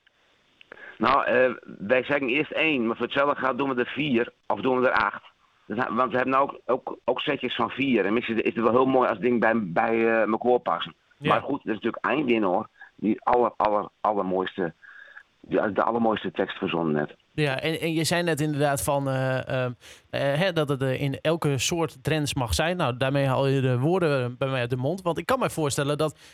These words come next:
Speaker 2: iemand die in Meppel iets zegt in het, eh, in een bepaalde soort Drents, dat ze dat in Assen of hier in Emmen heel anders over denken.
Speaker 1: Ja, dat klopt. Nou, dat is mooi. <laughs> Dat is een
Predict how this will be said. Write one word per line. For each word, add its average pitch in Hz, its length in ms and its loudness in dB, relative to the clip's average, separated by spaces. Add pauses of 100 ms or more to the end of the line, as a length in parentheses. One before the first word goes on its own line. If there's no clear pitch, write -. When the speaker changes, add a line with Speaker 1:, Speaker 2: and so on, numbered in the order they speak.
Speaker 2:
iemand 190 320 -2
die 160 240 -2
in 156 180 -2
Meppel 196 420 -2
iets 143 200 -6
zegt 147 300 -2
in 135 180 -4
het, 131 160 -4
eh, 131 240 0
in 135 100 -2
een 131 60 -4
bepaalde 131 420 -2
soort 120 240 -4
Drents, 139 340 -4
dat 165 180 -2
ze 165 100 -6
dat 151 160 -2
in 151 100 -6
Assen 175 480 -2
of 165 140 -2
hier 165 180 -2
in 160 100 -4
Emmen 185 220 -4
heel 185 180 -2
anders 202 280 -4
over 127 220 -2
denken. 113 360 -4 (680)
Speaker 1:
Ja, - 140 2
dat 127 100 4
klopt. 151 300 0 (340)
Nou, 120 220 0
dat 117 160 2
is 120 120 0
mooi. 143 360 2 (360)
<laughs> - 60 -6 (140)
Dat - 240 -6
is 104 40 -2
een 117 120 0